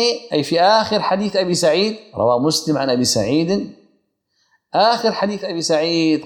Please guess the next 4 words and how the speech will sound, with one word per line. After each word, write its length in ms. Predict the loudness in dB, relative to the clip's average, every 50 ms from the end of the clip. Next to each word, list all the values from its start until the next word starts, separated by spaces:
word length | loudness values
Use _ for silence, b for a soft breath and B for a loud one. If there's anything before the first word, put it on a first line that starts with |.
| -4
قال: 560 | 0 2 2 4 4 4 4 4 2 2 0
"ثم 500 | -2 -2 -2 0 0 2 2 2 2 2
يدخل 720 | 2 2 2 2 0 -2 -4 -4 -2 0 2 2 2 2 2
بيته"، 500 | 2 2 2 2 0 0 0 -2 -2 -2